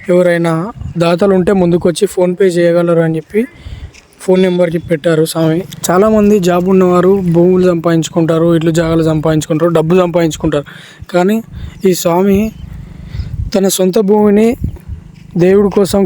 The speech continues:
కేటాయించి ఆ దేవుడి పేరు మీద రాసి ఇచ్చాడు. ఒక ఎకరం భూమి అనుకుంటా, దాదాపు ఎకరంకి ఎక్కువనే అనుకుంటా. ప్రస్తుతం ఈ స్వామి వెయ్యి ఎనిమిది రోజుల శివమాల దీక్షలో ఉన్నారు.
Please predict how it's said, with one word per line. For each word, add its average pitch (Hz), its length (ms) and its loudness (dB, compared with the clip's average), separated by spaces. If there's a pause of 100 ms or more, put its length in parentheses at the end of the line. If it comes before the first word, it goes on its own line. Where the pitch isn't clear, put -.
కేటాయించి 185 640 2 (800)
ఆ 170 40 2 (220)
దేవుడి 185 300 4
పేరు 190 220 2
మీద 185 100 2 (120)
రాసి 170 280 0 (720)
ఇచ్చాడు. 170 340 0 (760)
ఒక 160 80 0 (440)
ఎకరం 185 220 0 (100)
భూమి 175 280 2
అనుకుంటా, 165 280 -2 (100)
దాదాపు 165 340 -2
ఎకరంకి 165 560 0
ఎక్కువనే 190 320 0
అనుకుంటా. 151 340 -2 (720)
ప్రస్తుతం 202 420 0 (100)
ఈ - 100 4
స్వామి 190 260 4 (100)
వెయ్యి 185 280 4
ఎనిమిది 196 320 2
రోజుల 185 240 2 (100)
శివమాల 185 420 2 (140)
దీక్షలో 175 440 2
ఉన్నారు. 170 280 2